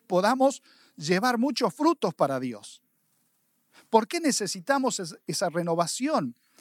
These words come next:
en nuestra vida? Porque tendemos a ad-, adoptar y tener los pensamientos de la cultura.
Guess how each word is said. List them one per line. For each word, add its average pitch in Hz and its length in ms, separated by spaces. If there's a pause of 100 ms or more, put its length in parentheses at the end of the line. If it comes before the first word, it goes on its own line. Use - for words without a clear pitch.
(500)
en 196 140
nuestra 190 320
vida? 156 380 (260)
Porque 175 300
tendemos 214 840 (160)
a 170 200
ad-, 165 280
adoptar 208 680 (1300)
y 214 340 (640)
tener 226 340
los 226 200
pensamientos 208 800
de 180 80
la 165 100
cultura. 185 580